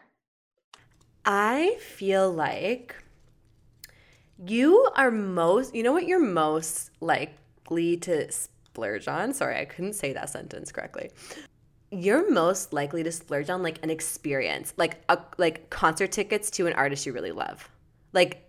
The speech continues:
if the, if the price was high, you'd go for it just because, like, you want that experience. Or even if it's a, an artist that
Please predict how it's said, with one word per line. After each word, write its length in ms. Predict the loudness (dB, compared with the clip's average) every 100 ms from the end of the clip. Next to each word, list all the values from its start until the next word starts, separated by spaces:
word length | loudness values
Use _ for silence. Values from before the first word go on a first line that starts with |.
| _
if 260 | 2 2 4
the, 200 | 2 2
if 100 | 0
the 60 |
price 320 | 0 2 2 0
was 140 | -2
high, 460 | 2 4 6 2 0
you'd 220 | -2 -2
go 160 | 0 0
for 240 | 2 2
it 140 | 2 0
just 240 | -2 -2
because, 340 | -6 -4 -4
like, 220 | -2 -2 -4
you 120 | -4
want 260 | -2 -2 -2
that 160 | -6
experience. 760 | -6 -12 -10 -8 -8 -8 -10 -14 -18 0 8
Or 220 | 10 10
even 240 | 6 4 4
if 120 | 4
it's 180 | 0 2
a, 200 | 2 2 0
an 120 | 0
artist 420 | 0 0 0 0
that 260 | 0 -2